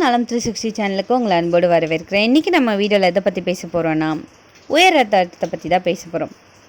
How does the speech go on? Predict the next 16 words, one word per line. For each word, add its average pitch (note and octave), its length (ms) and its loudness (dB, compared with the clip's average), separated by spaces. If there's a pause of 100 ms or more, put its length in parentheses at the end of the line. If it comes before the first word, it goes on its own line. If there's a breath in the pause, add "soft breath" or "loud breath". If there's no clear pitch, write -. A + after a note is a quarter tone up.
ஆமாங்க, F#3+ 280 2 (500)
ஹை E4+ 120 6 (120)
பிளட் C4+ 260 2
பிரஷர் C4 340 2
இருக்கவங்க F3 440 0 (680)
அது A#3 140 6 (220)
எவ்வளோ F4+ 240 4 (100)
ஆபத்தானதுன்னு A3 600 4
அவங்களுக்கு G#3+ 360 0
தெரியறதில்ல. E3 460 2 (760)
இந்த A3+ 140 4 (560)
உயர் F4+ 240 6
ரத்த B3 240 6
அழுத்தம் G#3+ 400 2
காரணமா F#3 340 2 (920)
இதயம், A3+ 380 4